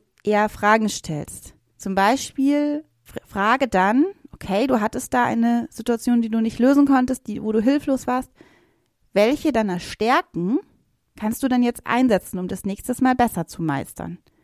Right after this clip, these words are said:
Hier kannst du auch nochmal schauen aus Punkt zwei, also aus der Selbstwirksamkeit, die wir letztes Mal besprochen haben, was du da für Stärken mit deinem Kind gefunden hast, was es gut kann.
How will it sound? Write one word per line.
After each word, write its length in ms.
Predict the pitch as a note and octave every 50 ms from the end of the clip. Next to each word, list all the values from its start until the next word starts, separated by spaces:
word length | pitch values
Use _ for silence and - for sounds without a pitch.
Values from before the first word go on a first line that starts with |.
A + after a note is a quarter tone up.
| _ _ _ _ _ _ _ _ _ _ _ _ _ _ _ _ _ _ _
Hier 180 | - - D#4 D#4+
kannst 300 | - C4+ B3 - - -
du 60 | -
auch 120 | - A3
nochmal 240 | A3 A#3+ G#3 G3 F#3
schauen 400 | F3+ - - G#3 G#3+ A#3 C4 C4
aus 160 | - G3 -
Punkt 320 | - - - G3 F3+ - -
zwei, 400 | - - G3 G3 G3+ A#3 C4 -
also 220 | G#3+ F#3 F3 D3+ - _ _ -
aus 160 | - F3 -
der 220 | - F3+ E3+ E3
Selbstwirksamkeit, 800 | E3 G3 A#3+ - - - B3+ A#3+ - - A#3 A#3 - A#3+ A3+ -
die 80 | - F#3
wir 100 | F#3 F3+
letztes 380 | F3+ G#3 A3 - - C4 B3 -
Mal 260 | A#3+ B3 B3 B3+ C4 _ _ _ -
besprochen 560 | B3+ A3+ - - A3+ A#3 A#3 - B3 A#3 G#3+
haben, 500 | A3+ A3+ A3 A3 A3 G#3+ G#3+ G#3+ G#3+ G#3+ _ _ _ _ _ _ _ -
was 360 | G#3 F#3 G3 G#3+ - - -
du 140 | - A3 G#3+
da 300 | G3 F#3+ E3 E3 F3+ G3+
für 100 | - A3
Stärken 480 | G3+ - - F#3 F3 F3 - A#3 G3+ F#3+
mit 100 | F3 -
deinem 200 | D#3+ D#3+ D#3+ -
Kind 240 | - G3+ F3+ -
gefunden 560 | - E3+ - - A#3+ C#4 F#4 F#4 - E4 D#4+ D4
hast, 420 | D4 E4 - - - - - - -
was 160 | - - -
es 120 | G3+ G3 -
gut 220 | - G#3 G3+ -
kann. 380 | - - C4 C#4 C#4 C#4+ E4